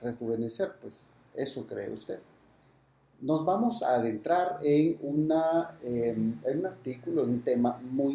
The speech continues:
importante. Recuerden cómo rejuvenecer,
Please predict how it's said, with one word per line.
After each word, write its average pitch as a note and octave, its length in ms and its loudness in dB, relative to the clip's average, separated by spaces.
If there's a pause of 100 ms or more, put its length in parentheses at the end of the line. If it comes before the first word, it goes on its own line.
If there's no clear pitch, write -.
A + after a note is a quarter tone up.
(100)
importante. G#2+ 680 -6 (560)
Recuerden D3+ 760 6 (540)
cómo D3+ 280 4
rejuvenecer, A#2+ 840 -2